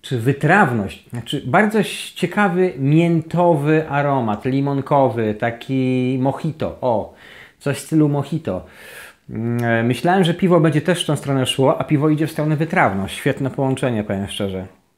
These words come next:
Gdzie ty dostałeś kafir? A gdzie tego weźmiesz w większej ilości? Nie no, szacun. Nie jest kwaśne. To jest mojito w płynie,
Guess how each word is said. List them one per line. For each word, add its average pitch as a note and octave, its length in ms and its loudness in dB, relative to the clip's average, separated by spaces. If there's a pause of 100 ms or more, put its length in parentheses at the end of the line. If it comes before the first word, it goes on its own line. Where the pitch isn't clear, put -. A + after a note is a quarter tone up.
(100)
Gdzie A2+ 160 -4
ty E3+ 100 -8
dostałeś G#3+ 460 -2
kafir? - 440 -4 (1600)
A C3 160 0
gdzie D3+ 220 4
tego C#3 260 4
weźmiesz C#3 340 0
w - 20 -4
większej C#3+ 280 2
ilości? F3+ 560 0 (3250)
Nie A#2 140 -2
no, G#2 120 -2
szacun. G2 520 -8 (1600)
Nie D#3 160 2
jest D3+ 160 -4
kwaśne. B2 460 -2 (440)
To - 80 -2
jest E3+ 120 -4
mojito G3 680 2 (300)
w - 80 -20
płynie, D3 460 2